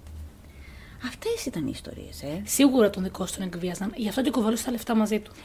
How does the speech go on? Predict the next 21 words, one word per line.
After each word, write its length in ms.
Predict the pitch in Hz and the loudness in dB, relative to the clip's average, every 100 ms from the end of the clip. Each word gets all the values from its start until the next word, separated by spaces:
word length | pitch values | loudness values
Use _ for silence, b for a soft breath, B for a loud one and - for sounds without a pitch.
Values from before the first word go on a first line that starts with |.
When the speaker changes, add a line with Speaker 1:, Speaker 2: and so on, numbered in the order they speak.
| B - | B 2
Speaker 1:
Και 100 | 208 | 4
εγώ, 240 | 214 240 - | 6 4 4
ναι, 240 | 208 214 | 4 6
δηλαδή, 240 | 208 262 | 6 6
γιατί 220 | 349 392 480 | 6 4 4
να 80 | 440 | 6
πας 140 | 277 | 6
να 100 | 240 | 6
βγάλεις 600 | 214 208 214 208 196 185 - b b b b - | 6 8 8 8 4 0 -10 b b b b 4
τα 120 | 226 | 8
λεφτά, 580 | 214 214 - 214 175 - B B | 8 6 8 8 8 2 B B
ε, 280 | 123 - 208 | 0 2 6
να 140 | 202 | 8
πάει 180 | 214 233 | 10 10
στη 120 | 247 | 8
δουλειά 220 | 240 247 | 6 8
του 80 | 254 | 8
να 120 | 254 | 8
πει 100 | 247 | 8
ότι 140 | 269 262 | 6 8
παραιτείται, 880 | 226 202 196 220 233 233 208 170 | 8 8 6 6 6 8 8 8